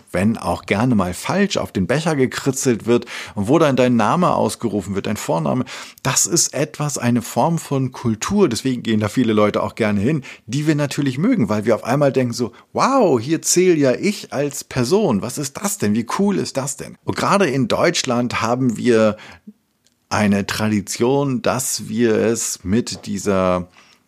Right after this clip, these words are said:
wir würden sagen, übertriebenen Freundlichkeit, die es in vielen anderen Ländern aber ganz natürlich ist, nicht so haben. Und deswegen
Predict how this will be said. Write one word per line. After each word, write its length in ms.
wir 160
würden 160
sagen, 320
übertriebenen 640
Freundlichkeit, 640
die 80
es 140
in 80
vielen 500
anderen 500
Ländern 460
aber 280
ganz 360
natürlich 640
ist, 320
nicht 500
so 560
haben. 520
Und 200
deswegen 640